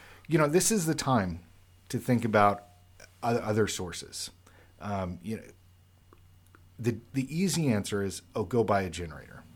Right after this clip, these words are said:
Well, that's the easy answer, but that means I'm investing money that I'm taking away from something else. I am taking, uh, you know, I've gotta have resources to maintain and things like that.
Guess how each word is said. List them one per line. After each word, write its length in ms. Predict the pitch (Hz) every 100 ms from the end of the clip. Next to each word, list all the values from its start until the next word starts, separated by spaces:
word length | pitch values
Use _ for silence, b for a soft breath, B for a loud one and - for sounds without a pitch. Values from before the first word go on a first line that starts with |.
| - b b b b b b
Well, 80 | 123
that's 220 | 143 147
the 200 | 143 135
easy 300 | 123 117 104
answer, 500 | 104 101 - 98 95 -
but 140 | 101
that 360 | 120 110 104 - - -
means 540 | 104 98 92 85 - -
I'm 160 | 101 95
investing 540 | 95 95 110 - 139
money 300 | 104 85 92 - - b b _
that 100 | 110
I'm 120 | 98 92
taking 280 | 98 -
away 180 | 98 98
from 180 | 92 98
something 340 | 92 95 98
else. 300 | 87 80 - b b b b
I 200 | 90 98 98
am 400 | 95 92 90 101
taking, 580 | - 113 113 113 104 104
uh, 400 | 101 95 95 90 - b b b - - -
you 120 | 107
know, 80 | 90
I've 180 | 87 85
gotta 180 | 101
have 220 | 92 92 104
resources 500 | 104 113 98 92 -
to 60 |
maintain 500 | 95 92 - 135 135
and 100 | 120
things 220 | - 104
like 160 | 104 98
that. 240 | 98 -